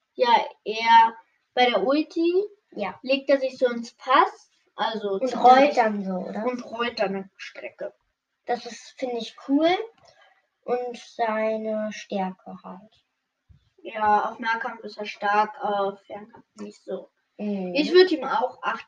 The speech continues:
Speaker 1: geben, weil seine Ulti ist halt gut, wenn man zum Beispiel gegen einen Edgar kämpft und dann über den Fluss rollt. <clears throat> Dann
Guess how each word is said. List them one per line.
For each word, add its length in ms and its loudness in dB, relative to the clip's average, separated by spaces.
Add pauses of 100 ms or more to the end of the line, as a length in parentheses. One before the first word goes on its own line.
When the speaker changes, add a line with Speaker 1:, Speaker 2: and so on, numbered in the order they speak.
Speaker 1:
geben, 540 -2
weil 720 2 (560)
seine 320 -8
Ulti 440 -2
ist 360 -12
halt 500 -2 (160)
gut, 580 0 (720)
wenn 200 -8
man 560 -6
zum 180 -12
Beispiel 800 -10 (100)
gegen 280 -10
einen 180 -12
Edgar 300 0
kämpft 340 -4
und 140 -8
dann 200 -8
über 200 -12
den 120 -8
Fluss 360 2
rollt. 480 -4 (920)
<clears throat> 580 4
Dann 320 -2